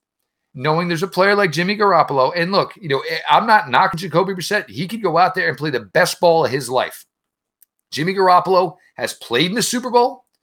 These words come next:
and has played this past season, only seven months ago, in an N F C championship game. If I can go out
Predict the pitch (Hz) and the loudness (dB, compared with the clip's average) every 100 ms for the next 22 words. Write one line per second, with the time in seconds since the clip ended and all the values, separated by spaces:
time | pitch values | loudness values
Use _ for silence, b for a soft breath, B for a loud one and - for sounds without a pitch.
0 | _ _ _ _ 151 160 151 202 - - | _ _ _ _ 0 2 4 2 0 2
1 | 185 160 170 156 - _ _ _ - 135 | 2 4 0 -6 -16 _ _ _ -8 -8
2 | - 156 208 208 - 285 285 143 139 180 | -2 2 4 2 -2 0 0 0 -4 -8
3 | _ _ _ _ _ _ 127 151 208 214 | _ _ _ _ _ _ -4 -2 -2 0
4 | 208 190 - - 160 240 247 254 226 262 | 0 0 -2 2 2 2 0 -2 0 2
5 | 190 160 160 _ _ _ _ 190 196 190 | 2 0 -8 _ _ _ _ -4 -2 0
6 | 190 202 - 170 175 - 156 147 127 104 | 2 2 0 0 0 2 0 0 -2 -6
7 | 104 - 95 87 _ b b b b - | -10 -10 -12 -14 _ b b b b -8
8 | - 123 175 240 247 214 196 131 | -4 0 0 0 0 4 4 2